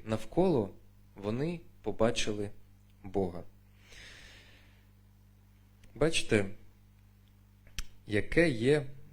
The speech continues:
яка є велика функція у хрещення. Хрещення, після того, як ми приймаємо хрещення, люди мають бачити,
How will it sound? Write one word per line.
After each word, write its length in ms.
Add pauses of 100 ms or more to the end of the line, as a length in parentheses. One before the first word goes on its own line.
(560)
яка 240
є 280 (240)
велика 340
функція 640 (140)
у 260 (280)
хрещення. 580 (580)
Хрещення, 560
після 380
того, 420
як 220
ми 140
приймаємо 540
хрещення, 600 (760)
люди 260
мають 480
бачити, 560